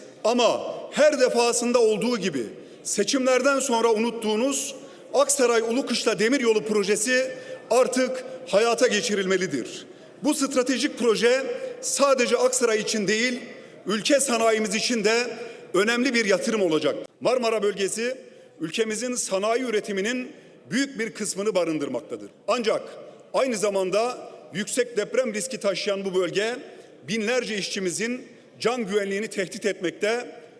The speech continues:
ve sanayi tesislerimizi ciddi tehlike altında bırakmaktadır. Marmara sanayisi göç stratejisi oluşturularak sanayi tesislerinin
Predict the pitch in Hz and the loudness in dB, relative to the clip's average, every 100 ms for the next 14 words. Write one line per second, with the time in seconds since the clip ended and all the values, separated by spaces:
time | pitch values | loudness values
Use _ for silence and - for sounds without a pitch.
0 | - 180 226 233 - - - - 196 220 | -2 0 0 -2 -8 -14 -8 -2 0 2
1 | 240 240 214 190 - 185 185 160 214 240 | 0 0 0 0 -2 -2 0 -2 -2 -4
2 | - - - - 190 - 254 - 208 196 | -6 -14 -16 -10 -8 -4 -4 -2 0 0
3 | - 214 175 180 175 196 156 131 135 - | 0 2 2 0 0 0 0 -2 -6 -8
4 | - - - - - - - - 147 262 | -12 -14 -20 -20 -20 -20 -20 -4 0 2
5 | 240 226 220 214 214 208 - 233 247 - | 2 0 0 0 0 0 -2 -2 -2 -4
6 | - - - - 247 269 - 208 220 208 | -12 -16 -16 0 0 0 -2 -2 -2 -2
7 | 214 185 226 185 185 190 214 220 147 - | -2 -4 -2 -2 -2 -2 0 0 0 -4
8 | - - - - - 190 208 226 277 240 | -10 -14 -16 -10 -4 -2 0 0 -2 0
9 | 214 214 208 208 202 202 247 | 0 0 -4 -2 0 0 -4